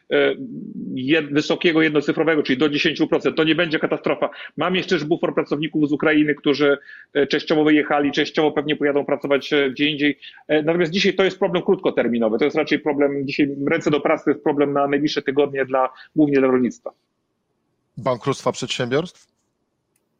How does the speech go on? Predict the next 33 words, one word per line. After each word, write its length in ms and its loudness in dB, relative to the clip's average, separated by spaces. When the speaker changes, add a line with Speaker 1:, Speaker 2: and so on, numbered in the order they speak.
Speaker 1:
Tak, 320 0
myślę, 260 0
że 120 0
to 140 2
jest 260 -2
coś, 240 0
co, 560 2
e, 200 0
co 160 -2
nam 180 -2
grozi 440 0
i 60 -6
co 100 0
nam 140 -4
grozi 260 -2
z 60 -16
przesunięciem. 800 0
Tu 100 2
będzie 240 0
taki 200 0
efekt 380 -2
dość 140 0
perwersyjny 680 0
tarczy 360 -2
finansowej 720 0
i 60 -6
tych 200 -2
wszystkich 360 -4
pomocy 380 -2
państwowych, 500 -2
które 160 -2
się 120 -4
pojawiają, 600 0